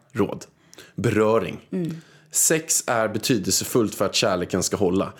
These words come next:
Speaker 1: Men glöm inte närheten i vardagen, som att ge varandra en puss innan du går till jobbet på morgonen och kramas ofta.
Speaker 2: Men det här tycker jag är en jätteviktig punkt,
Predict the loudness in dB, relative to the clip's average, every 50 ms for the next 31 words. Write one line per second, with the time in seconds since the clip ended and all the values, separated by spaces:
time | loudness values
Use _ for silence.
0 | -12 -2 0 0 2 2 2 2 4 4 2 2 2 2 2 2 2 2 2 2
1 | 2 2 2 2 2 2 0 0 2 2 2 2 2 0 -2 -4 -4 -2 0 2
2 | 2 2 2 2 2 2 2 2 0 2 0 0 0 0 0 -2 0 -2 -6 -6
3 | -8 -12 -20 -16 -6 0 2 2 4 4 2 2 2 2 2 0 0 2 2 2
4 | 2 2 0 -2 -2 0 2 4 4 4 4 2 2 2 0 0 -2 -6 -6 0
5 | 0 0 0 0 -2 -4 -4 -4 -6 -8 -4 -6 -6 -6 -8 _ _ _ _ _
6 | _ -20 -20 -20 -20 -20 -20 -20 -16 -6 -2 0 0 2 2 2 0 0 -4 -4
7 | 0 0 0 2 2 -2 -2 -4 -4 -4 -2 -2 -2 -2 -2 -6 -4 -2 -2 -4
8 | -4 -6 -8 -10 -10